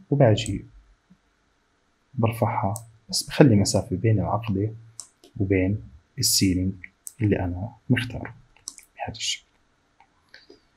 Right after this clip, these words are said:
طيب مهندس، هل إنك انتهيت؟ أنا ما انتهيت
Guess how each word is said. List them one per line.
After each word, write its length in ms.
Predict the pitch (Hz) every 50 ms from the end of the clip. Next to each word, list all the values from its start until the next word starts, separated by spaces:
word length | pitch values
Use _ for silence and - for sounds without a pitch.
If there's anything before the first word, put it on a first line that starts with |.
| _ _ _ _ - -
طيب 160 | - - - -
مهندس، 360 | - - 95 95 - - 123
هل 80 | 123 160
إنك 300 | 170 165 156 151 147 143
انتهيت؟ 440 | 139 127 - 117 113 143 170 - - - -
أنا 140 | 139 139 127
ما 100 | 107 95
انتهيت 440 | 90 85 - 87 - 95 107 123